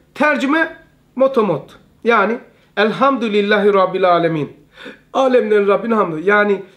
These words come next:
bu "Elhamdülillahi Rabbil Alemin" tercüme eder. Manasıyla uğraşmaz.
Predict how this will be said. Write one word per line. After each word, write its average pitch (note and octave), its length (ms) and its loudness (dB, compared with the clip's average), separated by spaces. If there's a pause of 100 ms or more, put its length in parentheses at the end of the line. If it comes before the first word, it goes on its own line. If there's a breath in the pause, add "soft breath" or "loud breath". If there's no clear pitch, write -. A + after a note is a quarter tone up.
(140)
bu C4 380 0
"Elhamdülillahi A#3+ 600 0
Rabbil A#3 380 0
Alemin" A#3 400 0
tercüme A#3 420 0
eder. E3+ 200 -2
Manasıyla A#3 580 0
uğraşmaz. F#3+ 640 -4